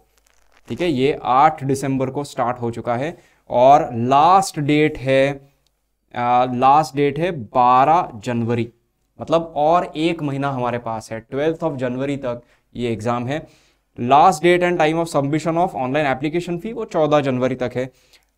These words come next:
Tentative date of stage one exam, ये फरवरी में है, ठीक है, फरवरी में स्टेज वन एग्जाम है। आ, स्टेज टू एग्जाम भी है और उसके बाद कुछ, आ, पोस्ट के लिए इंटरव्यूज भी रहेंगे।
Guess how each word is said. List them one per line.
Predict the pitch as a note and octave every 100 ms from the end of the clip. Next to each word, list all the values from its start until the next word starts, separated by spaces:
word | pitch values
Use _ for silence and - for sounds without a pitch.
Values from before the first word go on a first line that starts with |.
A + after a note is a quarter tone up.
| -
Tentative | D#3 D3+ D3+ F#3+ G#3+ E3
date | D#3+ D#3+ F3
of | -
stage | - F#3 G3+ D3+
one | D3+ E3 B2+
exam, | A2+ B2 A#2+ A#2 _ _ -
ये | C#3
फरवरी | E3 C3 A#2 A#2 A2
में | G#2+
है, | G#2 - _ _ _ _ _ _ _
ठीक | B2+ F3
है, | A3+ _ _ -
फरवरी | C#3 D3 F3 F3+
में | F3+ G#3+
स्टेज | - D#3 C3+
वन | D3
एग्जाम | C3+ G#2+ B2 B2+
है। | D#3 - _ _ -
आ, | A#2+ B2 B2 B2+
स्टेज | B2+ - D3+ E3+ -
टू | G#3
एग्जाम | F#3+ E3+ F3 F3+
भी | F#3
है | F#3 G3
और | G3 C#3+
उसके | C#3+ -
बाद | D3 D3+ D#3+
कुछ, | - E3 - D#3+
आ, | C#3+ C#3+
पोस्ट | C#3+ C#3 C3+
के | C3
लिए | C#3+ G#3
इंटरव्यूज | E3+ D3 C#3 B2
भी | A#2+
रहेंगे। | A#2+ A2 G#2 -